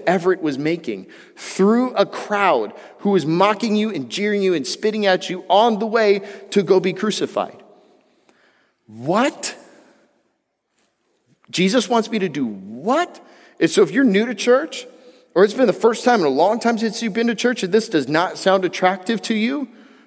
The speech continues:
you have kind of correctly interpreted that. I don't blame you for experiencing that. Now, we're gonna get to why you would want to do this, why anybody would want to do this, and why this would be the best decision you have ever made in your entire life. We're gonna get there.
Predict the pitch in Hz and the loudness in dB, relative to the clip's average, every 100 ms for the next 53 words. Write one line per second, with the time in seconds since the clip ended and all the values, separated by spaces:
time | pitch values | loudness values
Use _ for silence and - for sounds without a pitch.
0 | _ 160 240 - 226 214 208 - 208 208 | _ 0 0 0 2 2 2 2 2 2
1 | 220 202 196 226 226 165 131 110 92 - | 0 0 2 0 0 -2 2 2 0 -2
2 | 156 196 156 170 190 180 - 185 185 - | -2 0 2 0 0 -4 -2 -4 -4 -2
3 | 214 - 147 110 92 - - _ _ _ | 0 0 -2 -4 -8 -14 -20 _ _ _
4 | 202 - _ _ _ _ _ _ _ _ | -20 -20 _ _ _ _ _ _ _ _
5 | _ _ - 156 - 156 180 185 160 165 | _ _ -2 0 2 2 4 4 2 2
6 | 185 175 139 156 170 147 139 190 135 110 | 0 0 0 0 0 -2 0 0 0 -4
7 | 104 113 110 110 120 113 135 196 160 107 | -4 -4 -2 -2 -4 -4 0 0 2 2
8 | 107 110 107 - 107 104 101 - - 127 | 0 0 -2 -4 -4 -4 -6 -6 -2 2
9 | 127 127 156 - 131 127 110 117 123 - | 2 4 2 2 0 0 0 0 -2 -2
10 | 127 - 131 117 110 110 117 117 117 107 | -2 0 -2 -2 -2 -2 -2 0 0 0
11 | 101 98 - 107 98 104 120 - 98 101 | -4 -8 -6 -4 -4 -4 -4 -6 -8 -8
12 | 98 87 110 - - - | -8 -8 -10 -12 -18 -20